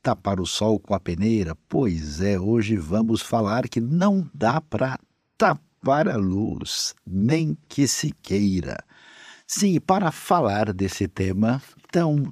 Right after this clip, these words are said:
importante na Bíblia, nós vamos ler o texto de primeira João,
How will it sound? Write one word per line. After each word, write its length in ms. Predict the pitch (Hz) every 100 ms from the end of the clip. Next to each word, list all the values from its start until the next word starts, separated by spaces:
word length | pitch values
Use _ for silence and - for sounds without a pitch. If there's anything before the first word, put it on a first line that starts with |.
| -
importante 1160 | 135 127 - 98 90 - 117 127 139 - - 90
na 140 | 85
Bíblia, 520 | 78 104 131 98 80
nós 260 | 87 113 92
vamos 360 | 110 135 139 -
ler 420 | 85 92 110 117 - - - _ _ -
o 80 | 147
texto 460 | - 107 110 117
de 140 | 107 107
primeira 420 | 110 101 98 92
João, 400 | 92 92 101